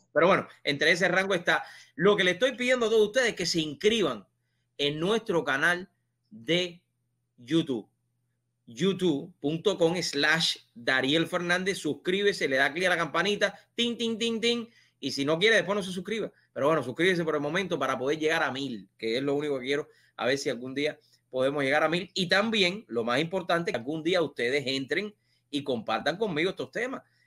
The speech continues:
Entren en vivo, den su cara. No quiero que simplemente me den una, escucha, un, bueno, me gusta que me den un corazoncito, una carita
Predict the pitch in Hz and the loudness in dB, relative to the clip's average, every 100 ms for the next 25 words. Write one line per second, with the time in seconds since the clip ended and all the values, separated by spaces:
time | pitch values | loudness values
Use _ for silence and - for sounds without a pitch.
0 | _ - 139 208 196 160 143 202 262 139 | _ -2 0 2 2 2 2 2 2 2
1 | 110 135 156 - 175 220 220 151 - _ | 0 -4 -4 -6 2 4 4 2 -2 _
2 | _ _ 123 135 165 190 170 175 185 180 | _ _ -6 0 0 0 -2 -2 0 2
3 | 190 180 156 170 180 165 156 139 _ _ | 2 2 2 2 2 4 2 -2 _ _
4 | _ - 160 214 131 135 - 127 123 113 | _ -8 -2 -2 -2 -6 -8 -6 -4 -2
5 | 127 185 220 160 147 170 170 156 139 139 | -2 0 -2 0 0 0 0 0 0 -4
6 | 147 226 220 190 170 - _ _ 123 143 | -4 -2 -2 -4 -6 -8 _ _ -4 0
7 | 151 180 220 208 175 170 165 | 2 2 2 0 0 0 -2